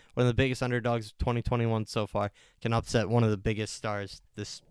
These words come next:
sport hit, any sports have ever seen. But that is it for today's show, guys.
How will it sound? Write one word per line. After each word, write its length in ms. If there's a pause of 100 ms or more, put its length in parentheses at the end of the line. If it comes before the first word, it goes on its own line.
(140)
sport 260
hit, 140 (680)
any 220
sports 320
have 100
ever 240
seen. 400 (3750)
But 260
that 220
is 160
it 160
for 160
today's 340
show, 240
guys. 440